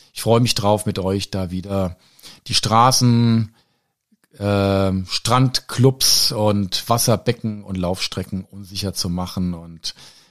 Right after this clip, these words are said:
dann hoffentlich gut vorbereitet in das Training zu starten und dann zwei gute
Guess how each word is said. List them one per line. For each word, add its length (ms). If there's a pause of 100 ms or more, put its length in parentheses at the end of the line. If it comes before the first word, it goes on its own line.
(140)
dann 260
hoffentlich 300
gut 180
vorbereitet 920
in 160
das 160
Training 300
zu 120
starten 440
und 140
dann 260
zwei 260
gute 540